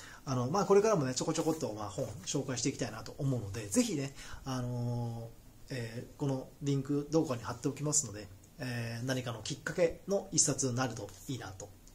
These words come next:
思います。そして、えー、英語のね、読書がですね、えー、あなたにとって勉強から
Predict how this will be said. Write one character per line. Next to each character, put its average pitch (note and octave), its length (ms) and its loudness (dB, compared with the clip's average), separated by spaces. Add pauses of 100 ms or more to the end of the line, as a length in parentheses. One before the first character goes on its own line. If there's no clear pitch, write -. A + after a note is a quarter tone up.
思 A#2 140 -6
い G2+ 40 -10
ま G#2 60 -6
す。 - 200 0
そ - 100 2
し - 80 6
て、 A3+ 160 6 (420)
え A#2 440 0
ー、 F3+ 60 6
英 F3+ 60 8
語 F3 100 6
の E3+ 80 4
ね、 E3+ 220 0
読 E3+ 160 4
書 C#3+ 120 4
が G#2+ 100 -2
で G#2 80 -6
す G2+ 100 -2
ね、 A#2 200 -2 (360)
え A#2 220 -4
ー、 B2+ 40 -2
あ C3+ 60 2
な C#3+ 80 4
た B2+ 120 0
に A2+ 80 -4
と C3 100 0
っ - 20 -10
て G#2+ 300 -8
勉 C#3+ 220 2
強 D#3+ 160 2
か D#3+ 120 -2
ら D#3 140 -2